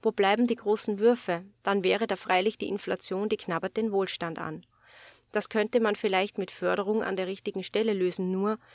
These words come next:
wir haben in diesem Land einen Förderdschungel mit wenig Treffsicherheit, dafür viel Überförderung. Hereingeholt wird dieses Geld etwa mit zu hohen Abgaben auf Arbeit.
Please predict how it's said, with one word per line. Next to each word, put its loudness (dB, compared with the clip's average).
wir 2
haben 6
in 2
diesem -4
Land 0
einen 0
Förderdschungel -2
mit -4
wenig -2
Treffsicherheit, -4
dafür 2
viel -6
Überförderung. -4
Hereingeholt 0
wird -2
dieses -4
Geld 0
etwa -4
mit -4
zu 0
hohen 0
Abgaben -2
auf -4
Arbeit. 0